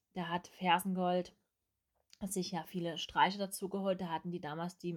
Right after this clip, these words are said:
die Mädels von Eclipse mit dabei. Richtig geil gemacht. Und es gibt zum Beispiel auch von Malte und Eclipse inzwischen ein,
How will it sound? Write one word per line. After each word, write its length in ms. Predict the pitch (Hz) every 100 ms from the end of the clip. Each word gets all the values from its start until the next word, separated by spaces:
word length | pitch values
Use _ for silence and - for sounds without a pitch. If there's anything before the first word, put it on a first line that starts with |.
| - -
die 140 | 175
Mädels 320 | 165 170 175
von 160 | - 170
Eclipse 480 | - - 202 - 185
mit 100 | 190
dabei. 480 | 190 185 185 208 - - - - - _ - 165
Richtig 540 | 185 208 - - -
geil 240 | 180 180
gemacht. 500 | 190 185 220 - - _ _ _ _ _ _ _ _ _ _ -
Und 120 | 196
es 140 | 185 185
gibt 180 | 196 -
zum 120 | 185
Beispiel 260 | 175 185
auch 100 | 180
von 160 | - 185
Malte 380 | 165 156 190 196
und 180 | 190 185
Eclipse 480 | 185 - 185 -
inzwischen 340 | 175 - 185 180
ein, 520 | 175 156 170 170